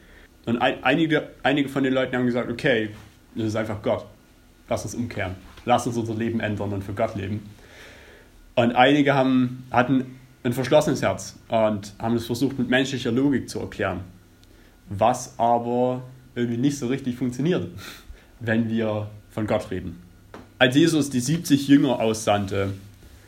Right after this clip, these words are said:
ähm, bevor er die, die große Bergpredigt,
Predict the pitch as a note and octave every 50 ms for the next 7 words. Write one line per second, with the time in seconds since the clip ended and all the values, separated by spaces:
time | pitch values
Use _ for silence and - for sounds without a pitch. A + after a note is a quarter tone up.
0 | - - - - - - - - - - - - - - - - A2+ G#2+ G#2 G#2
1 | G#2 G#2 G#2 G2+ G2+ G#2 G2+ G2+ - - A2+ G#2+ - - - - B2 B2 B2 B2+
2 | - - A2+ A2+ A2 A2 A2 G#2+ G#2 G#2 G#2 A2 G#2+ G#2 G#2 G2+ G2+ G2 G2 A2+
3 | G#2 - - A2+ G#2+ G2 - G2 G2 A2 G#2 G#2 G#2 G#2 - - - G2+ F#2+ F#2
4 | F#2+ F#2+ F#2+ - - -